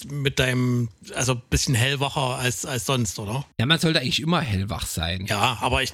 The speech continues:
Speaker 1: aber ich stell mir das jetzt so vor, wenn's ringsrum, wenn vielleicht noch Hagel kommt oder sowas, da bist du bestimmt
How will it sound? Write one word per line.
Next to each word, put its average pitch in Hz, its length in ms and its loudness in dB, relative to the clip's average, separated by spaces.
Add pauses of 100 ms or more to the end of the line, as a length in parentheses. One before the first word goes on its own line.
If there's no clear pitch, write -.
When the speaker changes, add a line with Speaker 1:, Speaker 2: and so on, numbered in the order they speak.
(100)
Speaker 1:
aber 131 260 -2 (240)
ich 127 140 -6
stell 135 180 0
mir 147 120 0
das 135 160 -2
jetzt 139 160 -4
so 135 100 -2
vor, 147 300 -2
wenn's 139 320 0
ringsrum, 147 420 0
wenn 135 140 0
vielleicht 131 200 0
noch 123 140 2
Hagel 156 320 2
kommt 175 280 -2
oder 156 180 0
sowas, 156 340 -2
da 143 120 -6
bist 135 240 -4
du 147 60 -2
bestimmt 143 540 -2